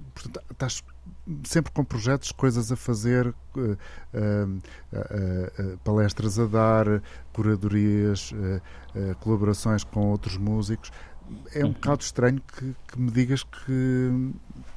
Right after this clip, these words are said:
Speaker 1: devia estar mais vezes com os teus amigos. Ou,
Speaker 2: <laughs>
Speaker 1: ou separas a amizade do trabalho?
Speaker 2: Não, por acaso não. Felizmente,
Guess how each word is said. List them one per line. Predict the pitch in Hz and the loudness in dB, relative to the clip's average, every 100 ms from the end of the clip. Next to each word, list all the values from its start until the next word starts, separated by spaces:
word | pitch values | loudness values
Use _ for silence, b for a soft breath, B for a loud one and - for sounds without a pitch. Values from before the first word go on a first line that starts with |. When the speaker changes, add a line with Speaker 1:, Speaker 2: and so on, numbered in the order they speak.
| - - | -12 -8
Speaker 1:
devia | 120 117 131 | -4 -2 0
estar | - 120 | 0 0
mais | 117 120 117 | 2 2 2
vezes | 107 123 - | 2 0 -2
com | - 123 | -4 -4
os | - | -2
teus | 123 110 | -2 -2
amigos. | 127 123 - B B B - | -2 -4 -6 B B B 0
Ou, | 127 | 4
Speaker 2:
<laughs> | 127 - - 104 - 104 | 4 2 0 0 0 0
Speaker 1:
ou | 127 | 0
separas | - - 123 120 117 113 | 0 2 4 6 4 4
a | |
amizade | 113 117 101 110 107 | 2 2 2 0 0
do | 98 101 | -4 -6
trabalho? | - 104 90 73 - - - - - - 123 120 113 104 85 120 | -4 -2 -2 -6 -10 -14 -16 -16 -16 -14 -10 -8 -8 -8 -4 0
Speaker 2:
Não, | 101 87 87 - 101 92 | 2 2 -2 -2 -2 0
por | 104 | 0
acaso | 98 92 87 | 2 2 2
não. | 90 85 | 0 -2
Felizmente, | - - 95 87 92 95 - | -2 0 2 2 2 0 -4